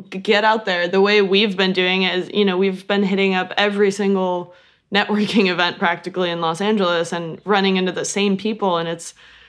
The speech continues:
you know, over and over and over again, you see the same faces and they see our faces. And then eventually they're like, "Oh, okay, you're still here. You're still doing this. Let's work together." And it's kind of <laughs> that, you know, don't back down until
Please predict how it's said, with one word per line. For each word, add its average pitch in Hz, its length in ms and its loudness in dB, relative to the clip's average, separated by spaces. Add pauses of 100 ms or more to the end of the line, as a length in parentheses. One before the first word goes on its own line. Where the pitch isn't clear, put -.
(160)
you 214 100 2
know, 180 160 0
over 220 340 4
and 208 100 4
over 202 260 4
and 190 80 0
over 247 200 2
again, 175 340 0
you 170 80 -4
see 190 160 -4
the 190 100 0
same 170 180 -4
faces 180 440 -2
and 175 120 -4
they 165 100 -4
see 165 180 -6
our 277 180 0
faces. 175 420 -2
And 185 140 -2
then 185 100 0
eventually 180 540 -2
they're 175 240 -2
like, 170 320 -2
"Oh, 240 340 0
okay, 247 260 0
you're 220 140 0
still - 220 -6
here. 294 280 -2
You're 180 200 -2
still 214 260 -4
doing 165 300 -4
this. 202 400 -4 (440)
Let's 269 240 0
work 359 160 2
together." - 540 -2
And 208 160 4
it's 202 120 2
kind 233 220 2
of 226 140 2
<laughs> 262 60 4
that, 208 280 2 (920)
you 240 220 4
know, 185 200 2
don't 214 400 2
back 196 300 0
down 185 420 2
until 175 800 -2